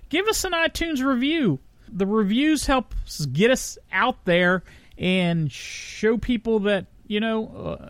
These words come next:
it's an enjoyable podcast. If you did enjoy it, give us a good review. We'd really appreciate that. And finally, if you want to send us an email, we're at bat pod podcast at gmail dot com.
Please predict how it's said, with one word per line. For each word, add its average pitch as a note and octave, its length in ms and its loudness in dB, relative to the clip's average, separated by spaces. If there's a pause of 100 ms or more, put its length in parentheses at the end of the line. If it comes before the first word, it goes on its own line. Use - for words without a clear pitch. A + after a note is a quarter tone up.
it's G#3 220 -2
an A3+ 80 4
enjoyable A3 640 4
podcast. G#3 580 -2
If D3+ 100 -8
you F3+ 140 -2
did A3 180 -2
enjoy G3+ 420 2
it, A#3 100 -8
give A#3 160 -4
us B3 160 -4
a - 40 -2
good A#3 240 -2
review. B3+ 440 0
We'd F#3 320 -2
really A3+ 260 2
appreciate G3+ 640 0
that. - 220 -8 (1800)
And F#3 160 2
finally, B3 560 4
if A3 160 0
you G#3+ 100 4
want G#3+ 280 0
to G3+ 180 2
send A3 260 2
us - 160 0
an G3 140 0
email, A3 560 -2 (440)
we're F3 200 2
at D#3+ 200 0
bat E3+ 320 0
pod A3+ 440 0
podcast G#3 800 0
at D3 100 0
gmail G3 600 2
dot G3 260 -2
com. A3+ 460 -4